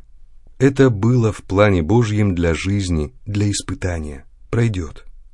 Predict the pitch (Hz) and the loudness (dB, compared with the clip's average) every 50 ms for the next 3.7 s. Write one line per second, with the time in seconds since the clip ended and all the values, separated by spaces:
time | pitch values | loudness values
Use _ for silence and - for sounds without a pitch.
0 | - - - - - - - - - - - - 120 127 127 123 127 - 104 110 | -20 -20 -20 -20 -20 -20 -20 -20 -20 -6 -2 0 2 2 2 2 2 2 2 4
1 | 120 123 117 110 110 110 95 98 107 113 104 92 95 87 - - 90 85 82 78 | 4 4 4 2 0 -2 -2 0 0 0 2 0 -2 -4 -4 -4 -4 -4 -4 -4
2 | 92 104 104 - - - - - - - - - - - - - - 90 98 92 | -4 -6 -6 -6 -10 -12 -14 -18 -20 -20 -20 -20 -20 -20 -10 -2 0 2 2 2
3 | - - 123 147 156 139 113 113 123 123 120 117 113 | 2 2 2 2 4 4 4 4 6 6 6 4 2